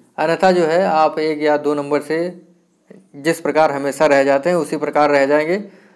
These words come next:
तो मेहनत अभी से करिए क्योंकि पढ़ना बहुत होता है। तो मेहनत करते रहिए और वीडियो देखते रहिए मेरे। सभी वीडियो अगर आप देखते हैं तो मैं गारंटी लेता हूँ जो मैं आपको पढ़ा रहा हूँ उसमें आप जो है अच्छे अंक लाएंगे।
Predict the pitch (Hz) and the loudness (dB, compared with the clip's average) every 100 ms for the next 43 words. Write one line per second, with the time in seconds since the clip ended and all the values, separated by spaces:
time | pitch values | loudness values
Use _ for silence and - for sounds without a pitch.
0 | _ 165 180 202 196 - _ - 156 160 | _ 2 2 2 -4 -18 _ -4 0 2
1 | 208 185 165 190 190 170 156 180 208 - | 4 4 4 4 2 0 0 0 0 -6
2 | - _ 156 151 180 208 202 - _ 147 | -20 _ -4 -2 -2 -4 -8 -18 _ -2
3 | 135 156 170 143 147 151 131 123 110 107 | 0 0 0 2 0 -2 -6 -8 -10 -12
4 | 104 _ _ _ _ - 147 139 - - | -18 _ _ _ _ -2 0 0 -4 -14
5 | _ _ _ _ _ _ - 156 185 170 | _ _ _ _ _ _ -4 -2 2 0
6 | 156 180 175 196 226 160 151 147 170 151 | 2 2 2 2 4 4 4 2 2 2
7 | 143 165 160 151 147 214 - - _ _ | 0 0 0 0 -2 -4 -8 -20 _ _
8 | _ _ - 175 196 233 233 226 214 214 | _ _ 0 4 4 4 4 6 6 6
9 | 202 175 175 202 196 196 180 151 135 139 | 4 2 0 0 0 0 0 2 2 0
10 | 151 190 180 175 175 175 202 - _ _ | 2 4 4 4 2 0 -4 -12 _ _
11 | _ _ - 131 196 202 190 180 180 175 | _ _ -12 0 2 4 4 4 2 2
12 | 131 139 156 170 190 220 - 139 143 151 | 2 2 2 0 -2 -6 -8 -10 -6 -2
13 | 147 135 135 135 196 202 135 - 143 127 | -2 -2 -4 -6 -6 -8 -8 -4 -4 -4
14 | 123 113 113 113 | -8 -10 -12 -18